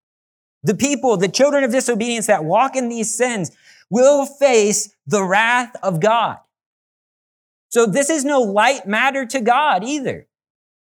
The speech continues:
But he, he provides somewhat of a comforting reminder. Verse seven, he says, "In the which ye also walked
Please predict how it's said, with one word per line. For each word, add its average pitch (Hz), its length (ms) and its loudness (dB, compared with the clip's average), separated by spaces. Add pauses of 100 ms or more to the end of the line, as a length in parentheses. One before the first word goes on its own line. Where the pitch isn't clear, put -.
(800)
But 156 120 0
he, 180 200 2
he 180 160 0
provides 185 440 2
somewhat 190 280 -2
of 165 60 -2
a 175 60 0
comforting 180 440 -4
reminder. 175 420 -4
Verse 170 240 -4
seven, 214 240 -2
he 151 80 -4
says, 147 320 -4
"In 214 160 -4
the 185 140 0
which 208 240 -2
ye 196 180 -6
also 214 400 0
walked 196 480 -2